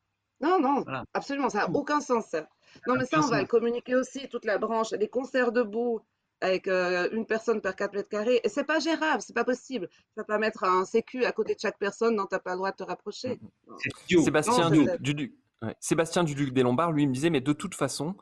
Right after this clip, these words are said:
Speaker 3: je n'ouvre pas ma salle si je peux pas la remplir pleinement parce que mon point
Speaker 1: Lui, il
Speaker 3: d'équilibre,
Speaker 1: peut
Speaker 3: il est
Speaker 1: pas,
Speaker 3: à
Speaker 1: non.
Speaker 3: quatre-vingt-quinze pour cent de remplissage.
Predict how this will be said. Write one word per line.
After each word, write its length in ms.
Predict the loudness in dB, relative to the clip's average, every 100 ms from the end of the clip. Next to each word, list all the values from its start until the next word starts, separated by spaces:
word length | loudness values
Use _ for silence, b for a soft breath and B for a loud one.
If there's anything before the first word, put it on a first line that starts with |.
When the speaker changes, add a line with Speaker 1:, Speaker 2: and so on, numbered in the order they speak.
| B B B -6
Speaker 3:
je 160 | 0
n'ouvre 240 | 0 2 0
pas 160 | 0
ma 140 | 0 -2
salle 260 | -2 -2
si 160 | -4 -12
je 80 | -8
peux 100 | 0
pas 120 | 2
la 80 | 2
remplir 380 | 0 -4 -12 -6
pleinement 320 | -4 -2 -4
parce 200 | -6 -8
que 340 | -6 -6 -8 _
mon 220 | -4 -2
point 200 | 0 2
Speaker 1:
Lui, 60 | 2
il 40 | 2
Speaker 3:
d'équilibre, 320 | 2 2 2
Speaker 1:
peut 40 |
Speaker 3:
il 80 | 0
est 40 | 0
Speaker 1:
pas, 60 |
Speaker 3:
à 20 |
Speaker 1:
non. 80 | 0
Speaker 3:
quatre-vingt-quinze 720 | -2 -4 0 0 0 0 0
pour 160 | -4 -8
cent 120 | -4
de 40 | -4
remplissage. 500 | -6 -10 -10 -12